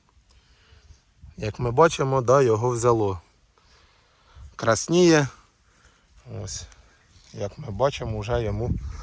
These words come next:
скоро буде, надіємося, лабець. Е, потім,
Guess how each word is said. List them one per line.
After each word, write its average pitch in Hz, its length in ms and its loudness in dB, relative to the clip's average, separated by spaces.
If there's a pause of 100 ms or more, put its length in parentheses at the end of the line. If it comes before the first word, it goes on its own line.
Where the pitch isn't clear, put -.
(260)
скоро 139 400 6
буде, 117 340 2 (340)
надіємося, 107 640 -2
лабець. 101 520 0 (1700)
Е, 104 560 2 (640)
потім, 123 480 4